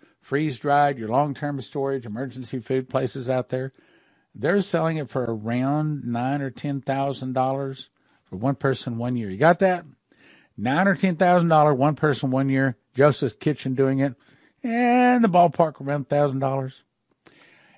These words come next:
And if you're thinking about getting gold or silver, we're gonna send you to cornerstone asset metals dot com. Tell them your Prophecy Club. <clears throat> They love Prophecy Club people 'cause they're informed. And I also want you to go to this.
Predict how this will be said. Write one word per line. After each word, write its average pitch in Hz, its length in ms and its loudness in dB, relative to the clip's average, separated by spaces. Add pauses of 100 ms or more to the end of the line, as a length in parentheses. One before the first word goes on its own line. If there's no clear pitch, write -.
(100)
And 202 140 2
if 175 80 0
you're 170 140 0
thinking 180 160 4
about 165 240 6
getting 160 240 4
gold 175 340 8
or 135 60 6
silver, 175 400 2
we're 139 180 -6
gonna 139 160 0
send 147 240 -2
you 135 80 0
to 120 100 -2
cornerstone 135 600 -2
asset 131 360 -2
metals 131 300 0
dot 123 220 -2
com. 131 260 -4
Tell 147 200 -4
them 143 120 -4
your 117 80 -2
Prophecy 156 520 0
Club. 156 360 2 (540)
<clears throat> 156 440 -4
They 127 200 0
love 127 340 8
Prophecy 120 420 0
Club 87 280 -10
people - 340 -14 (240)
'cause 127 200 2
they're 117 120 -4
informed. 123 400 -2 (1400)
And 196 380 2 (300)
I 135 160 0
also 202 380 2
want 180 280 0
you 170 160 0
to - 160 -14
go 151 160 2
to 147 80 0
this. 107 400 -6